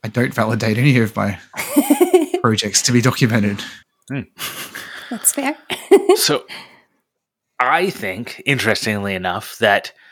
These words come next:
Speaker 3: you should try and document everything and then validate it, right? So every idea should be documented. And the reason why I say that is because some of my most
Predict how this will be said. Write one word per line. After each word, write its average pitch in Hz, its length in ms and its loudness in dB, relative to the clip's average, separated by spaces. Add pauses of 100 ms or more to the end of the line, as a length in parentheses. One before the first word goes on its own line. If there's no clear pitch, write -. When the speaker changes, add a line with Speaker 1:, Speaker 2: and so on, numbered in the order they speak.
(200)
Speaker 3:
you 117 220 0
should - 240 2
try 160 340 2
and 117 200 2
document 104 640 0 (160)
everything 92 680 -2 (440)
and 113 280 -2
then 101 480 0 (340)
validate 95 800 -2
it, - 160 -16 (320)
right? 98 340 0
So - 260 -6
every 175 280 4
idea 127 440 4
should 120 300 2
be 113 120 -4
documented. 95 760 -2 (460)
And 107 100 -4
the 110 60 4
reason 147 400 2
why 110 160 2
I 104 40 -2
say 117 240 0
that 101 200 2
is 98 120 -6
because 104 320 -4
some 135 200 2
of 123 60 -2
my 117 100 2
most 117 500 -2